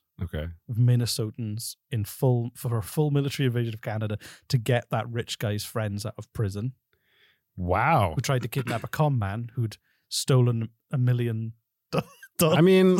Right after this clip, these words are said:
Speaker 1: like, at this point, just put them all in a pit and have them fight to the death.
Speaker 2: I know,
Speaker 1: Right?
Speaker 2: exactly.
Speaker 1: 'Cause they're all kind of shitheads.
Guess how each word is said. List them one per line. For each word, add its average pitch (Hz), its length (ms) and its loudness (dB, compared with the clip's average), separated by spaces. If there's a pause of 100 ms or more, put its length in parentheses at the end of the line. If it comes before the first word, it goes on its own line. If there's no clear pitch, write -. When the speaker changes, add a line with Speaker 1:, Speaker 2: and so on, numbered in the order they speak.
Speaker 1:
like, 180 240 6
at 196 80 0
this 247 120 4
point, 147 220 4
just 147 120 4
put 156 140 2
them 151 120 2
all 123 140 6
in 101 60 6
a - 40 2
pit 117 260 0
and 98 80 -6
have 98 120 -2
them 90 100 -6
fight 90 200 -2
to 87 60 -6
the 78 80 -10
death. 80 340 -4
Speaker 2:
I 214 80 2
know, 202 100 8
Speaker 1:
Right? 147 60 8
Speaker 2:
exactly. 127 280 4
Speaker 1:
'Cause 104 120 -4
they're 110 160 -4
all 123 260 2
kind 90 160 -6
of 76 80 -8
shitheads. 78 420 -8